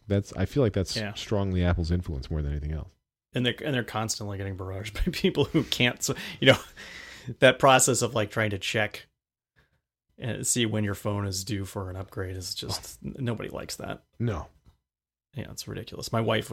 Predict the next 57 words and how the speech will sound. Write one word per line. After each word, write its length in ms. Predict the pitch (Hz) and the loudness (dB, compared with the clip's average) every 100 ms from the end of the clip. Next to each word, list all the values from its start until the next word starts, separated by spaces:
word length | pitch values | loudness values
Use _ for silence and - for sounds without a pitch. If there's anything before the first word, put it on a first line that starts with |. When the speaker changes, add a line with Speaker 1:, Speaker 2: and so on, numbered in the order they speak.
| - | -8
Speaker 2:
got 160 | - | -4
stuck 240 | - - - | -4 -4 -8
in 80 | - | -10
that 180 | - | -8
now, 240 | - 110 - | -6 -4 2
and 140 | 139 | 6
now, 160 | 131 135 | 8 8
so 180 | 123 139 | 8 6
she, 300 | - 151 131 | 6 4 4
she 280 | - 160 160 | 2 4 4
just 200 | 143 - | 2 0
came 220 | 123 113 | -2 0
up 180 | 110 - 101 | -2 -4 -6
in 180 | 113 101 | -4 -4
June 600 | 95 135 123 101 104 113 _ _ _ - | -2 0 0 -2 -8 -10 _ _ _ -10
to 100 | 107 | -6
get 120 | 104 | -6
a 60 | 104 | -6
new 140 | 98 | -8
phone, 400 | - 85 90 - | -8 -8 -8 -8
and 640 | - 117 117 104 - - - _ - | -6 -4 -4 -6 -8 -10 -14 _ -8
she 180 | - 117 | -4 -2
can't, 260 | 123 107 - | -2 -4 -4
I 40 | |
mean, 100 | 117 107 | -6 -2
you 140 | 107 | -4
know, 100 | 90 - | -4 -6
she's 160 | 113 | -4
not 80 | 107 | -2
gonna 140 | 101 92 | -4 -4
go 100 | 92 | -2
out 80 | 92 | -4
and 80 | 92 | -4
get 100 | 92 | -6
a 40 | |
new 120 | 92 | -6
phone 260 | - - 85 | -8 -8 -4
now. 380 | 85 85 - 117 | -4 -4 -4 -6
Speaker 1:
<laughs> 40 | - - - - _ _ - 87 | -10 -12 -20 -20 _ _ -12 -6
Speaker 2:
So 120 | 113 107 | 0 2
Speaker 1:
No, 40 | |
Speaker 2:
she's, 220 | 85 110 - - | 2 -2 -6 -2
yeah, 100 | 104 | 2
Speaker 1:
that 120 | 117 | 4
would 120 | 110 | 4
be 60 | 104 | 4
Speaker 2:
basically 160 | 107 147 | 2 2
just 120 | 104 | 2
Speaker 1:
crazy. 160 | - - _ _ | -4 -16 _ _
Speaker 2:
Yeah, 240 | 127 92 - - | 4 4 2 -8
yeah. 180 | - - | -6 -4
So 140 | - | -4
she's 260 | 101 104 104 | -2 -2 -4
been 200 | 104 98 | -6 -6
waiting 380 | 98 101 101 - - - - - | -6 -6 -8 -12 -18 -18 -16 -12
until 260 | 113 - - | -10 -8 -8
September. 480 | - - - - | -8 -8 -8 -10